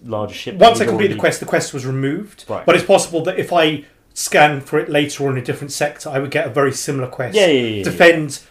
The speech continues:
Speaker 2: X from Y.
Speaker 1: Sure.
Speaker 2: Yeah. Um, but yes, what's called, when I did the scan initially, because I hadn't completed it when I, when I got, uh, when I was at that p-, particular level, the quest sort of built up. So I went back, "Oh, so I'm powerful enough. I'll go back and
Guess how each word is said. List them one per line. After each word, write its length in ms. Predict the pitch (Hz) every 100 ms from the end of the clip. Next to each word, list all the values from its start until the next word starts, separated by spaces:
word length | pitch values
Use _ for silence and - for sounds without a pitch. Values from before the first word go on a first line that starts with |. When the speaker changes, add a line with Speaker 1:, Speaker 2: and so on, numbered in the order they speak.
| _ _ - _ -
Speaker 2:
X 440 | 156 123 - -
from 380 | - 147 135 127
Y. 480 | 127 131 120 117 110
Speaker 1:
Sure. 340 | 113 - - - -
Speaker 2:
Yeah. 220 | 151 - - - - _
Um, 300 | 165 165 165
but 100 | 226
yes, 300 | 226 127 -
what's 160 | 175 175
called, 140 | 196 180
when 80 | 180
I 40 |
did 180 | 175 156
the 60 |
scan 240 | 131 160 143
initially, 460 | 139 - 131 131 - -
because 220 | 147 156
I 60 |
hadn't 160 | 151 147
completed 460 | 143 135 143 - 123
it 120 | 139
when 100 | 131
I, 60 | 123 -
when 100 | 135
I 40 |
got, 400 | 131 143 - - - - _ -
uh, 120 | 127
when 120 | 135
I 60 | 135
was 160 | 127 139
at 120 | -
that 260 | 131 - _
p-, 80 | 135
particular 320 | - 127 131
level, 440 | 135 - 110 110 - _ -
the 80 |
quest 240 | 127 147 -
sort 100 | 131
of 80 | 113
built 240 | 131 120
up. 200 | 131 -
So 120 | -
I 40 | 123
went 100 | 127
back, 120 | 147
"Oh, 80 | 202
so 260 | 156 131 - - -
I'm 160 | 170 151
powerful 320 | 147 135 131
enough. 240 | 127 117
I'll 60 | 143
go 140 | 139
back 240 | 135 123 -
and 180 | 127